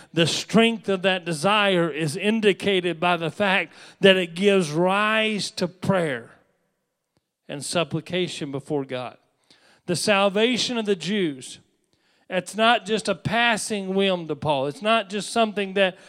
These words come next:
he's thinking maybe it would be good if it happened. He is moved to prayer. He is moved to build an altar, to lay himself on that altar and to make intercession for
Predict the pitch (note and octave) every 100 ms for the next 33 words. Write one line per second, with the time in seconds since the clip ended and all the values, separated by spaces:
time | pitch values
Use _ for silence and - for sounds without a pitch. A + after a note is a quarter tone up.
0 | - - A3 F3+ - A3+ F#3+ G3 F#3 G#3
1 | G#3+ G3+ G3+ F3+ F#3 F#3+ C#3+ G3+ G#3 F3+
2 | F3 F3+ C#3+ F#3+ F3 - C#3 - - -
3 | G#3+ A3 G3 D3+ D#3 E3+ G#3 A#3+ A#3 A#3+
4 | A#3 G3 - G3 - G3 G#3 F3+ B2 -
5 | - _ _ _ _ _ _ _ - A3
6 | G#3+ F#3+ D#3 F#3+ G#3+ A#3 A#3 A#3+ A#3+ F3+
7 | G3 G3 - - _ D#3+ A3+ A3 G#3 F#3+
8 | A3 G#3+ G#3 - D#3+ D#3+ G3 G#3 F#3 G3+
9 | - A3+ G#3 F3+ G3 F#3+ F#3 G3+ A3 G3
10 | G3 E3 C#3+ - G3 F#3 F#3 F3+ G#3 A3+
11 | - - A3+ F#3+ C3 - A#3 F#3 - F#3
12 | E3 - G#3 G3+ F#3